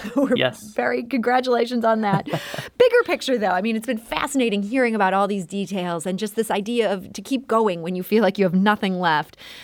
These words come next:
Speaker 1: But even beyond that, you were inspired in this adventure by the British explorer Alastair Humphreys and his concept of the micro adventure. What was his idea there?
Speaker 2: Um,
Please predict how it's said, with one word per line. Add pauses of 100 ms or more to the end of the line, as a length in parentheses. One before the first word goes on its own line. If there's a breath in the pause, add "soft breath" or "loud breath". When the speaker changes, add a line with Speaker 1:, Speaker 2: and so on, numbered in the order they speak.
Speaker 1:
But
even
beyond
that,
you
were
inspired
in
this
adventure
by
the
British
explorer
Alastair
Humphreys (220 loud breath)
and
his
concept
of
the
micro
adventure. (220 loud breath)
What
was
his
idea
there? (1300 soft breath)
Speaker 2:
Um,